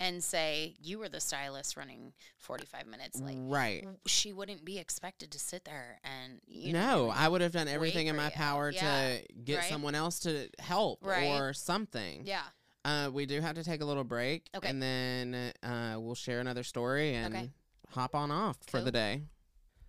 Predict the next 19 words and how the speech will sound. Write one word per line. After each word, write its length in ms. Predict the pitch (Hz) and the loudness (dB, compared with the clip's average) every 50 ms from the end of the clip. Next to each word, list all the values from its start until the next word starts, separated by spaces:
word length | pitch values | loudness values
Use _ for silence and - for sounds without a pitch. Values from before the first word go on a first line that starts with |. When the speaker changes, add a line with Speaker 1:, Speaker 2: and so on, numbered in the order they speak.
| - - | -18 -6
Speaker 2:
So, 220 | - - 180 180 | 0 2 2 4
Erica, 340 | 120 156 160 165 160 175 165 | 4 4 2 2 2 0 -2
do 80 | 147 147 | -2 -2
you 120 | 156 170 | -2 -2
have 180 | 160 175 180 175 | 0 0 0 0
Speaker 1:
Mm-hmm. 80 | 170 | -2
Speaker 2:
a 60 | 170 | -4
story 500 | 160 - - - 143 131 127 123 123 123 | -4 -6 -6 -6 -4 -4 -2 -2 -4 -4
to 140 | 127 - 131 | -6 -6 -8
share 640 | 120 - - 117 110 104 104 107 107 117 131 143 - - - - _ _ _ _ _ _ _ _ _ _ _ _ _ _ _ _ _ _ _ _ - | -6 -4 -4 -4 -2 -2 -2 -4 -4 -4 -6 -8 -12 -18 -20 -20 _ _ _ _ _ _ _ _ _ _ _ _ _ _ _ _ _ _ _ _ -6
of 180 | 123 131 123 127 | -4 -4 -4 -4
a 60 | 127 | -6
time 320 | - 139 123 120 123 131 | -4 -4 -4 -2 -2 -2
where 100 | 127 123 | -4 -4
you've 220 | 120 123 123 123 - | -4 -6 -6 -8 -8
turned 280 | - 123 120 127 127 | -8 -6 -6 -6 -4
someone 300 | - 135 123 123 123 123 | -4 -4 -4 -2 -2 -2
away 540 | 123 117 110 110 117 120 123 135 143 147 147 | -2 0 0 2 2 2 2 2 2 2 2
or 420 | 131 117 110 107 107 107 113 131 | 2 2 2 2 0 -2 -4 -6